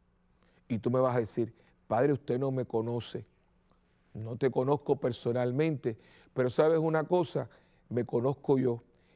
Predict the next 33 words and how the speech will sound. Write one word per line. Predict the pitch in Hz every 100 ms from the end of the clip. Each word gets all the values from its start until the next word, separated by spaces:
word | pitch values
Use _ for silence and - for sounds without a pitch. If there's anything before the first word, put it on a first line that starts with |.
| -
y | 123
creo | 151 160 147
que | 151
tú | 156 151
no |
seas | 135 156 139
muy | 120 139
diferente | 139 135 127 117 123 120 127
a |
mí. | 110 113 101 _ _ _ _ _
Y | 123
yo | 104 226 202 -
soy | - 117
pecador, | - 117 113 107 107 - _ _ -
y | 147
yo | 202 196
tengo | 147 123
errores, | 123 110 117 107 101 - _ -
y |
yo | 127 151
tengo | 180 180 151
limitaciones, | 139 127 123 117 - 135 113 101 - - -
pero | 151 151
yo | 175
también | 190 180 175
tengo | 185 180
un | 175
Salvador, | - - 127 117 113 120 113 - _ _ -
yo | - 131
también | 135 147 151
tengo | - 160 147 -
un | 135 139
Redentor, | 131 139 120 113 104 - 123 113